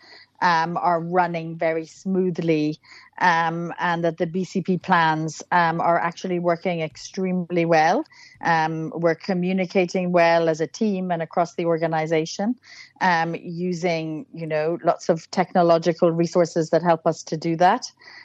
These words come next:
Um, so we consider ourselves in these very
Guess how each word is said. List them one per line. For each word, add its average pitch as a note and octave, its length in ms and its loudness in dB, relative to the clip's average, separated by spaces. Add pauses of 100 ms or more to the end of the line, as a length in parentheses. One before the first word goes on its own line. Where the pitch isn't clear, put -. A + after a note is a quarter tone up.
(160)
Um, F3+ 240 2
so G3 160 2
we G3 140 4
consider G#3+ 580 4
ourselves F3+ 500 2
in F3+ 120 -6
these F3 180 -6
very F3+ 380 0